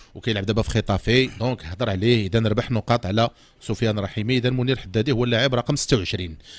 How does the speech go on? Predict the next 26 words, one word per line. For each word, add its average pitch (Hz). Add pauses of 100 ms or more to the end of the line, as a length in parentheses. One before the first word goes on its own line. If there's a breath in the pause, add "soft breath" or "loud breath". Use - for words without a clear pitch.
(520 loud breath)
كاينين 220
اربعه 214
اللعابه 208
اللي 247
غادي 220
يمشيو 196
مع 175
الجروب 156 (320)
تحسبا 143
لدوك 151
لي 151
بليسير 143 (640 loud breath)
ديال 131
أربعة 117
وعشرين 120
ساعه 110
قبل 110
الماتش 113
واللي 104
الا 98
بغيتي 101
تشونجي، 113 (140)
كاين 123
اربعه 98 (1600)
او 117
خمسه 113